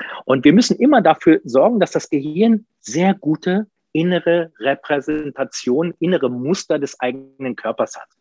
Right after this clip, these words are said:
Ja, wir reden da von Kartierungen. Und das wiederum ist, muss man sehr präzise machen, weil oftmals, wir machen Sprunggelenkskreisen, ist der Fokus aber auf dem Fuß und nicht auf dem Gelenk.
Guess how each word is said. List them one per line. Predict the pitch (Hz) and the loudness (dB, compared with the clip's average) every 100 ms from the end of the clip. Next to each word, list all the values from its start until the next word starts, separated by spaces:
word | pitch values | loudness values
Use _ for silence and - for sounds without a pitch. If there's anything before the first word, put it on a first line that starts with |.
| _ _ _ - | _ _ _ -8
Ja, | - 185 - - - | 0 0 -2 -12 0
wir | 127 | 2
reden | 127 180 | 4 4
da | 165 | 4
von | 139 - 135 | 2 0 -4
Kartierungen. | - 131 - 143 151 135 90 76 _ _ _ _ - - - _ | -2 -4 -4 0 2 2 0 -10 _ _ _ _ -20 -20 -20 _
Und | 113 113 113 104 _ _ | 0 0 -2 -8 _ _
das | 117 165 - | -2 -2 -4
wiederum | 127 127 131 127 175 185 | -6 0 2 2 0 -2
ist, | 147 143 - _ - | -2 -4 -6 _ -6
muss | 139 - | -6 -2
man | 147 123 | -4 0
sehr | 127 139 | 0 0
präzise | - 143 - 208 151 110 - _ | -2 -4 -2 -2 0 -4 -8 _
machen, | 120 98 - - _ - | -12 -10 -10 -14 _ -8
weil | 117 131 | 2 2
oftmals, | 160 185 190 151 135 139 143 - | 4 2 0 -2 2 2 2 -2
wir | 117 120 | -6 -4
machen | 120 113 | -4 -6
Sprunggelenkskreisen, | 117 - 180 208 123 131 - - 113 135 165 254 _ _ _ | -10 -2 2 2 0 -2 -8 -6 0 0 -2 -8 _ _ _
ist | 156 - | -4 0
der | - | 0
Fokus | - 180 175 | 0 -2 -2
aber | 156 143 | -2 0
auf | 147 | 0
dem | - 131 | 0 -4
Fuß | - 170 104 - - _ _ _ _ _ _ _ _ _ - 277 | -2 -4 -4 -10 -16 _ _ _ _ _ _ _ _ _ -8 -2
und | 156 | 0
nicht | 151 160 | 0 0
auf | 151 - | 0 2
dem | 139 123 | 2 2
Gelenk. | 127 135 143 90 - | 2 4 2 -2 -16